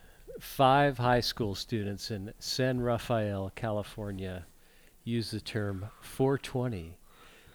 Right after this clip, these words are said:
in connection with a plan to search for an abandoned cannabis crop based on a treasure map made by the grower himself.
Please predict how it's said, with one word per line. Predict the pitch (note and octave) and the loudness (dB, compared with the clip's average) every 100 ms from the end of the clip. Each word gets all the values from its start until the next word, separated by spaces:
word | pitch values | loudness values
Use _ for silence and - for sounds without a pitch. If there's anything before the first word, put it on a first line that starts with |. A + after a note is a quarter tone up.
| - - | -14 -6
in | A#2+ | -4
connection | - A2+ A2+ G#2+ - A2 | 0 2 2 2 0 0
with | G#2 | 2
a | G#2 | 0
plan | - - A#2+ A#2+ A#2 | 0 0 2 2 0
to | A2+ | -2
search | - B2 A2 - | 0 0 0 -6
for | - A2+ G#2+ | -4 -2 -2
an | A2 G2+ | -4 -4
abandoned | F#2+ G#2 A2 A#2+ B2+ A#2+ A#2 - _ - - - | -4 -2 -2 0 0 0 -4 -10 _ -20 -20 -10
cannabis | - B2 C#3+ G2 F#2 - | 0 4 4 2 -2 -4
crop | - G2 F2 F2+ - - - | -4 -4 -2 -6 -12 -14 -2
based | A#2 B2+ - C3+ | 2 2 2 0
on | A#2+ | 0
a | A#2 | 0
treasure | - D3 D#3 C#3 A#2+ | 0 4 4 4 2
map | F#2+ F#2 F#2 - - - - - - | 2 -2 -2 -6 -18 -20 -20 -20 -8
made | A2 A2 A2+ A2+ | 0 2 2 2
by | A2+ | 0
the | G#2+ G#2 | 0 -2
grower | - G#2+ A#2 C3 A#2+ | -2 0 2 0 -2
himself. | A#2+ A2 - A#2+ E2+ - - | -4 -4 -2 -2 -4 -8 -20